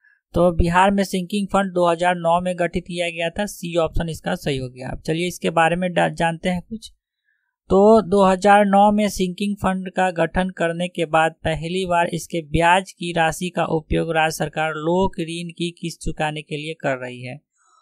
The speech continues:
और विभिन्न किस्तों में राज्य को इस साल कुल सात हज़ार पैंतीस करोड़ रुपया चुकाना है।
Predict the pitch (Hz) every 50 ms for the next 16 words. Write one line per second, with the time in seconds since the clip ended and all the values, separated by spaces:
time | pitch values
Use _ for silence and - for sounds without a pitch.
0 | _ _ _ - - 147 143 143 143 180 175 180 233 240 233 - 226 202 - -
1 | 220 214 208 208 214 214 208 196 185 190 190 185 202 196 - 196 196 202 - 185
2 | 190 185 - - - 190 185 190 185 - - 185 190 190 - - - - 185 185
3 | 190 190 - - 175 170 180 180 175 - 175 170 170 - 190 185 - - 185 175
4 | 170 160 160 165 180 165 156 - - 156 - 165 156 156 156 165 170 160 165 180
5 | 208 220